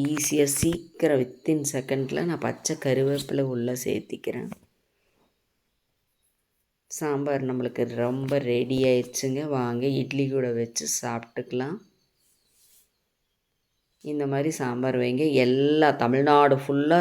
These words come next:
ரோட் சைடுல இந்த மாதிரி சாம்பார் தாங்க வைப்பாங்க, தள்ளுவண்டி.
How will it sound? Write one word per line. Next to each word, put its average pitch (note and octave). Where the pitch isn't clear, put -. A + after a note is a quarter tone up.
ரோட் C3+
சைடுல C3+
இந்த C3
மாதிரி A#2+
சாம்பார் C3
தாங்க C3+
வைப்பாங்க, B2
தள்ளுவண்டி. B2